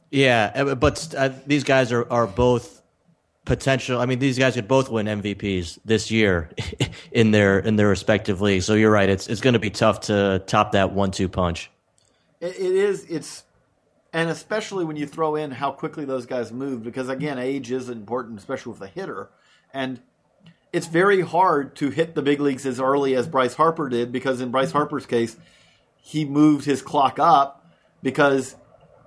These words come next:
Speaker 2: he was good enough that he skipped essentially his junior and senior years of high school, played one year of juco instead, and so was eligible after his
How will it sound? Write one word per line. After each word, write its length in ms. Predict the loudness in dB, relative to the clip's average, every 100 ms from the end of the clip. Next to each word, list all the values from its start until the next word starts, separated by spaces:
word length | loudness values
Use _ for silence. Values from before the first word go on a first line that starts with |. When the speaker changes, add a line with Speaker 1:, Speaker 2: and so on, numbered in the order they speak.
| -12
Speaker 2:
he 160 | -2 4
was 200 | 4 4
good 220 | 2 4
enough 320 | 4 4 2
that 140 | -2
he 140 | -2 -4
skipped 520 | -6 0 2 2 -4 -20 -20 _ -8
essentially 540 | -4 -2 -2 0 -2
his 160 | 0 -2
junior 540 | -2 0 2 2 0
and 140 | 0 -4
senior 380 | -6 -4 -4 -2
years 300 | 0 0 -2
of 100 | -2
high 200 | -2 -2
school, 360 | -2 -2 -2
played 300 | -2 -2 0
one 180 | 0 -2
year 140 | 0
of 120 | -2 -2
juco 440 | -4 -2 0 0
instead, 600 | -2 -4 0 0 0 -4 -10 -20 _ -6
and 180 | -6 0
so 180 | 2
was 180 | 4 2
eligible 600 | 0 2 2 2 -2 -2 0
after 440 | 0 0 -2 -2
his 380 | 0 -2 -2